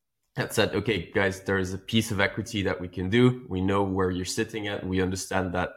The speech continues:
you wanna, you wanna grow into a next valuation. We can provide you guys with venture debt." Now, th-, the thing with venture debt is, is, is that it, it, it works.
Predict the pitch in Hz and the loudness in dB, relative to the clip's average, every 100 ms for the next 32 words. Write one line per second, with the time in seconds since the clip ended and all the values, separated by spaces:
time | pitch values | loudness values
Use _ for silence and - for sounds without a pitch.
0 | - _ 92 95 92 92 92 85 92 98 | -18 _ -4 0 4 4 2 -2 -4 2
1 | 98 101 82 104 101 95 95 92 95 92 | 4 4 2 2 4 2 0 -2 0 2
2 | 95 - - 90 90 95 104 - 104 104 | 0 -2 -4 -2 0 0 0 0 -2 -4
3 | _ _ _ _ 104 101 104 95 92 92 | _ _ _ _ 0 4 2 2 -2 0
4 | 92 90 85 92 87 90 80 90 87 - | 2 0 -4 -6 -8 -10 -12 -12 -12 -12
5 | 85 82 - 92 87 - - - - _ | -12 -12 -8 -6 -6 -8 -20 -18 -20 _
6 | - - - 98 - 110 104 92 104 104 | -18 -14 -12 -6 2 4 4 2 0 0
7 | 110 95 98 - 92 - 95 92 - _ | -4 -4 -4 -6 -12 -10 -10 -10 -14 _
8 | _ _ _ _ _ _ _ - 101 98 | _ _ _ _ _ _ _ -4 -4 -4
9 | - 98 90 - 104 - 92 98 117 135 | -4 0 0 2 0 0 2 8 8 6
10 | - - | -4 -8